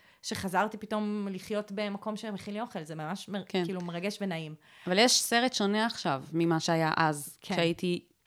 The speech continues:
Speaker 2: ילדה. כאילו, תיידעי אותה שהתסריט השתנה.
Speaker 1: כן.
Speaker 2: כזה. ושאני רוצה שתהיי, שנייה, בוא נשים את זה על השולחן. יש לי צרכים שפעם לא היו לי, כנראה, כי אחרת זה לא היה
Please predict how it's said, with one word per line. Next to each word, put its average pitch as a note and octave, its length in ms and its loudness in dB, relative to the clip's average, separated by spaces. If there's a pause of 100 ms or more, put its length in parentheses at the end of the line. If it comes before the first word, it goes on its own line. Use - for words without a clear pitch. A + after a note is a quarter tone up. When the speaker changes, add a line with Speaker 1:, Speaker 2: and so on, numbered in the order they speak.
Speaker 2:
ילדה. D#3 520 0 (180)
כאילו, C4+ 220 6 (440)
תיידעי G3+ 400 4
אותה C#4+ 300 6
שהתסריט A3+ 560 -2
השתנה. F#3 420 2 (420)
Speaker 1:
כן. F3 200 -2 (100)
Speaker 2:
כזה. A#3+ 260 0 (920)
ושאני F3+ 1080 2
רוצה F#3+ 220 0
שתהיי, A#3+ 340 0
שנייה, A3 280 2
בוא G#3 120 2
נשים G#3+ 260 2
את G#3+ 60 0
זה G3 80 0
על F3+ 60 0
השולחן. G#3 440 -2 (100)
יש A3 280 2
לי C4+ 100 -2
צרכים A3 600 0 (260)
שפעם G3+ 400 2
לא F#3 60 6
היו F3 280 4
לי, C4 200 6 (280)
כנראה, D4+ 320 4 (180)
כי D#3+ 320 -4 (260)
אחרת E3 300 -8
זה D#3+ 80 -8
לא D#3+ 100 -4
היה D#3 240 -4